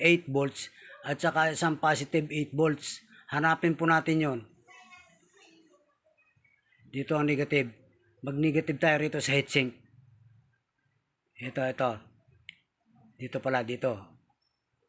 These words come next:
Ah, pwesto ko lang sa magandang pwesto. Ayan. May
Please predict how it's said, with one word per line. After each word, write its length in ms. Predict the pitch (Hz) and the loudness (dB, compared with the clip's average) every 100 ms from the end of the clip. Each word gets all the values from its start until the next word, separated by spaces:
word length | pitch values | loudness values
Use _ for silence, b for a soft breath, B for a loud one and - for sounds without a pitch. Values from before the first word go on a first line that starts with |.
| _ _ _ _ _ 123 | _ _ _ _ _ -14
Ah, 100 | 127 | -6
pwesto 480 | 156 135 135 - | -2 -2 -2 0
ko 80 | 160 | 2
lang 240 | 147 117 - | 4 2 -2
sa 80 | |
magandang 400 | 135 127 139 139 | -6 -6 -4 -4
pwesto. 400 | - 131 - 127 107 - - - - - - - - - - - - _ _ _ _ _ _ _ _ _ _ _ _ _ _ _ _ _ _ _ _ _ _ _ _ _ _ _ _ _ _ - | -4 -6 -4 -6 -8 -20 -20 -20 -20 -20 -20 -20 -20 -20 -20 -20 -20 _ _ _ _ _ _ _ _ _ _ _ _ _ _ _ _ _ _ _ _ _ _ _ _ _ _ _ _ _ _ -6
Ayan. 320 | 127 151 135 104 - - - _ _ _ _ _ _ _ _ _ _ _ _ _ _ _ _ _ _ _ - 123 | 0 2 2 -2 -14 -20 -20 _ _ _ _ _ _ _ _ _ _ _ _ _ _ _ _ _ _ _ -12 -4
May 800 | 147 147 147 147 147 143 135 | -2 -2 -2 -4 -4 -6 -10